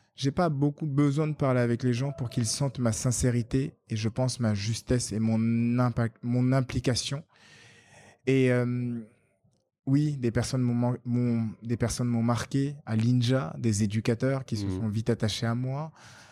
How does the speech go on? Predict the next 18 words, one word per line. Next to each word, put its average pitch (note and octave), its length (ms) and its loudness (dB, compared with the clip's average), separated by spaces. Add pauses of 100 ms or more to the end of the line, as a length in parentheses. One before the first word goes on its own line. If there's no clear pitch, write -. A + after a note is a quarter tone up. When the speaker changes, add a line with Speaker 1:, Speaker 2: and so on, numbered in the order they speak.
(580)
Speaker 1:
Euh, A2 180 4
je G#2+ 120 2
pense A#2+ 340 0
à G#2+ 160 2
deux A2+ 320 2
éducatrices B2+ 840 0
notamment. D3 840 0
Je A#2 140 -2
pense A#2 360 -2
également A2+ 460 0
à G2+ 480 -2
certains G#2+ 340 -4
éducateurs, C3+ 960 0
des G#2+ 260 2
enseignants, C#3 680 2
notamment A#2 460 -2
Speaker 2:
Mhm. G#2 80 -8
Speaker 1:
une, D3+ 400 0